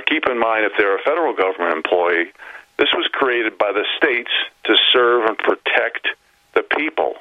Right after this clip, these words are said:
regarding life, liberty, and property. They're not doing their job. It's just like today's ju-, uh, judges. How many times have you heard people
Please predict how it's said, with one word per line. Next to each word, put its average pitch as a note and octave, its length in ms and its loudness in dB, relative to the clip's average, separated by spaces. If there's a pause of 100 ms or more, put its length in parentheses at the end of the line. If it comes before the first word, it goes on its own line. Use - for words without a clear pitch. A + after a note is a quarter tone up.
regarding F2 500 -2
life, F#2+ 220 -2 (100)
liberty, F#2+ 420 0
and D#2+ 160 -4
property. F#2+ 440 -2 (720)
They're B2+ 100 4
not C#3 280 2
doing G#2+ 260 0
their F2 140 0
job. A2+ 340 0 (600)
It's - 120 0
just C3+ 180 -2
like A#2+ 200 -2
today's G2+ 380 0
ju-, A#2+ 280 -2 (120)
uh, G2+ 320 0
judges. B2+ 340 0 (880)
How A#2+ 80 0
many D3 160 -6
times C3 400 -4 (180)
have A#2 160 0
you A2 140 0
heard A2 260 0
people A2 440 -2